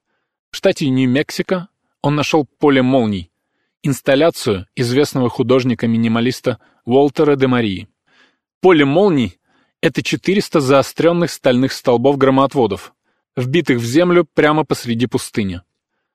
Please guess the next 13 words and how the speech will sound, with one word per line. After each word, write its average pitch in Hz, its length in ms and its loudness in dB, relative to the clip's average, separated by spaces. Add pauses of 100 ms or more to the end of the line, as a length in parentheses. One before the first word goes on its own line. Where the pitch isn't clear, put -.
(100)
Почти - 300 -2
шесть - 360 -2
метров 139 380 -2
высотой 127 400 -2
каждый. 101 440 -4 (680)
Когда 151 260 2
солнце 226 340 -2
садится, 147 640 -2 (460)
столбы 160 380 2
ловят 165 380 4
его 147 220 4
уходящий 139 480 0
свет 175 400 -2